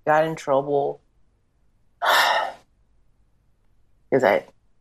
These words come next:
the teacher said to help her erase the boards. So instead of using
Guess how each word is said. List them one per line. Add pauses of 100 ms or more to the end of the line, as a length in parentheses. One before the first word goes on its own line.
(1700)
the
teacher
said (1000)
to
help (180)
her (560)
erase
the
boards. (2000)
So (380)
instead
of
using